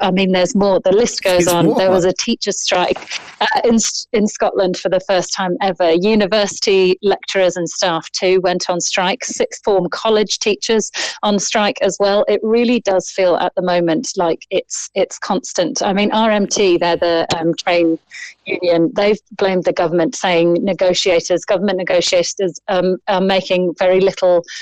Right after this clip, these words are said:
Speaker 1: Uh, their negotiators are making a lot of effort, and the government isn't really responding. Um, union, uh, Unison, who res-,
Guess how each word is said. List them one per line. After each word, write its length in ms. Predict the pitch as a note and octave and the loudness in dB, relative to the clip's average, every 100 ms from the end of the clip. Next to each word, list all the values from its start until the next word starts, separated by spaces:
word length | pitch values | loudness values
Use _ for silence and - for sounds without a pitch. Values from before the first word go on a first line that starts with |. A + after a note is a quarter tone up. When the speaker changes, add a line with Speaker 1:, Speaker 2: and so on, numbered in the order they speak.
| - A3 | -8 -2
Speaker 1:
Uh, 220 | F3+ F3+ A3+ | 0 2 0
their 280 | F#3+ A3+ | 0 2
negotiators 680 | A3 G3 F#3+ - F3+ E3+ F3 | 2 2 2 2 0 0 -2
are 80 | F#3 | 0
making 300 | F3+ E3+ F3+ | 0 0 0
a 40 | F3 | 0
lot 220 | F3 - | 0 0
of 80 | F3 | -2
effort, 300 | E3+ F3+ - | -2 -2 -2
and 140 | F3 | 0
the 80 | F3 | 0
government 520 | E3+ F3+ F#3 F3+ - - | -2 -4 -2 -2 -2 -2
isn't 340 | F#3 F#3+ E3+ C4+ - | -2 0 -2 -4 -4
really 380 | F3+ F3 E3 D#3+ | 0 2 2 2
responding. 680 | E3 - F3 E3+ D#3+ D#3+ - - - | -2 -2 -2 2 2 0 -2 -8 -6
Um, 200 | - F3+ F#3+ | -2 0 2
union, 480 | A3+ G#3+ G3+ G3 - | 2 2 2 0 0
uh, 60 | G#3+ | 0
Unison, 540 | F#3+ A3 G#3+ - G3 | 2 2 0 0 -2
who 120 | F3+ F3+ | 0 2
res-, 260 | F#3 - | 2 0